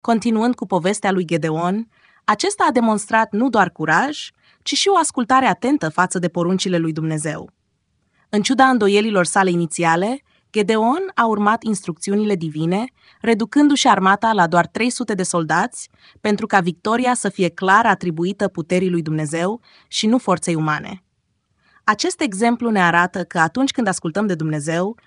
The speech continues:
El poate realiza lucruri incredibile chiar și cu resurse limitate, demonstrând că adevărata putere vine de la El. În ebraică, coach înseamnă putere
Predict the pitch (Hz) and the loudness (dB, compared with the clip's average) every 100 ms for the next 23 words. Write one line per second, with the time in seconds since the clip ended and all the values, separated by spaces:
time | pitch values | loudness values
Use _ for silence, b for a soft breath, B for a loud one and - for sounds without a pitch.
0 | b b b 302 440 349 349 311 277 233 | b b b -4 -2 0 0 2 2 2
1 | 208 233 220 226 233 214 202 196 180 180 | 2 2 2 0 -2 -4 -2 -2 -2 -2
2 | 180 170 165 - - 311 - 311 285 202 | -2 -2 -4 -4 -2 -2 -2 -2 0 0
3 | - 226 233 233 233 170 139 - 214 _ | -2 -4 -2 0 0 0 -2 -6 -14 _
4 | _ _ _ _ _ 208 247 294 285 - | _ _ _ _ _ -2 2 2 0 -2
5 | 262 262 247 220 - - 185 196 185 196 | -2 0 -2 -2 -4 -2 0 0 0 0
6 | 254 233 - 165 180 208 226 240 _ 202 | 0 -2 -4 -6 -4 -4 -6 -10 _ -6
7 | 226 269 233 202 180 165 147 - _ _ | 0 0 2 0 0 -2 -6 -8 _ _
8 | _ _ - 208 208 196 233 269 262 285 | _ _ -6 -2 0 2 2 2 -2 -4
9 | 294 - - 233 - - 185 - 202 190 | -4 -6 -2 -2 -2 -6 -4 -2 -2 -2
10 | - 254 156 131 160 | -6 -6 -6 -6 -10